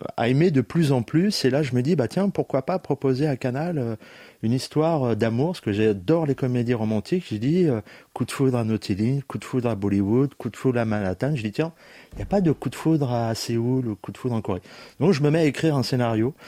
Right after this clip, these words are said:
euh, en regardant plein de dramas. Je tombe sur une actrice qui me plaît beaucoup. Je dis, bah tiens, je vais écrire en pensant, euh, à elle. Et donc, euh, j'écris mon scénario. Je propose à Canal Plus, euh, l'idée du scénario.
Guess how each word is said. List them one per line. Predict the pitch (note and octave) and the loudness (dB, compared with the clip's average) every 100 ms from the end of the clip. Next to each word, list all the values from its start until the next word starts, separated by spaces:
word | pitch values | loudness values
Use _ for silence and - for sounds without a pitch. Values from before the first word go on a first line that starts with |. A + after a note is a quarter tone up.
| - - - | -20 -14 -2
euh, | G#2 G2+ G2 F#2+ F#2+ F#2 - | 0 2 2 2 2 0 2
en | A#2 A#2+ | 2 2
regardant | B2 A#2+ A#2+ | 2 2 0
plein | A#2+ C3 D3+ | 0 0 2
de | |
dramas. | C3 A2+ G2 A2 C#3+ | 2 0 0 0 -2
Je | - | -2
tombe | B2 | -2
sur | B2 A#2+ | 0 0
une | G#2+ | 0
actrice | G#2+ - C#3+ - | -2 0 -2 -2
qui | - | -2
me | G#2 G#2 | 0 2
plaît | G2 A#2+ A#2 | 0 0 2
beaucoup. | A2+ G#2+ F3+ | 0 2 2
Je | |
dis, | C#3 | 2
bah | G#2 | 0
tiens, | - C#3+ | 0 0
je | |
vais | A2 | 0
écrire | G#2+ - B2+ | -2 -2 -2
en | G#2+ | -2
pensant, | A#2 A2+ C3+ A#2+ G2+ | -4 -4 -2 0 0
euh, | F2+ | -2
à | - G2 | -2 -2
elle. | G#2+ E3+ - - - - - | 0 -2 -6 -14 -12 -12 -2
Et | G#2+ | 0
donc, | A2+ D3+ - | 2 0 2
euh, | G#2+ G2+ F#2+ | 2 4 2
j'écris | F2+ B2 - C#3 | 2 0 2 0
mon | |
scénario. | A#2 G#2 F#2+ F2+ F#2+ B2+ - - _ | 0 -2 -2 -2 -2 -4 -12 -20 _
Je | - | -14
propose | - C3+ - C#3+ | -2 0 2 4
à | C3 | 2
Canal | A#2 A2+ A2+ | 2 0 0
Plus, | - B2+ - | 0 0 2
euh, | G2+ | 0
l'idée | F#2+ A2 A#2+ | 0 0 0
du | A2 | 0
scénario. | G#2 G2 G2 F#2+ A2+ | 0 0 0 2 2